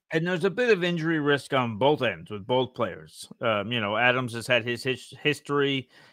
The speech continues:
hamstring, concussion, so on and so forth. So, bit of a risk either way. Uh, but yeah, we'd like to know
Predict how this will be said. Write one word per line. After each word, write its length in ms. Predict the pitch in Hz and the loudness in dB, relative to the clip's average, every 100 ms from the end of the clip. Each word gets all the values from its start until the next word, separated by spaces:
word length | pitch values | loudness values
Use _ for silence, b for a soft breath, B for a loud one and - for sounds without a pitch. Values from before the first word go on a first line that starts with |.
| b - | b -2
hamstring, 640 | 147 139 - 143 139 135 | 0 0 -2 -2 -2 -2
concussion, 760 | - 98 139 143 139 131 127 127 | -6 2 2 2 -2 -4 -6 -6
so 180 | 117 | -6
on 60 | 95 | -8
and 100 | 95 | -4
so 120 | 147 | -4
forth. 320 | - 143 139 | -2 -2 -2
So, 260 | - 143 - b b b b - | 0 0 0 b b b b -6
bit 100 | 262 | -2
of 60 | 226 | 2
a 80 | 156 | 2
risk 280 | 151 - | 2 2
either 200 | 165 143 | 2 2
way. 360 | 135 131 139 170 _ - | 2 2 2 2 _ 0
Uh, 260 | 131 127 | 4 4
but 180 | 117 135 | 2 0
yeah, 120 | 143 | 2
we'd 180 | 104 113 | 2 0
like 140 | 120 117 | -2 -2
to 60 | |
know 240 | 107 98 | -6 -6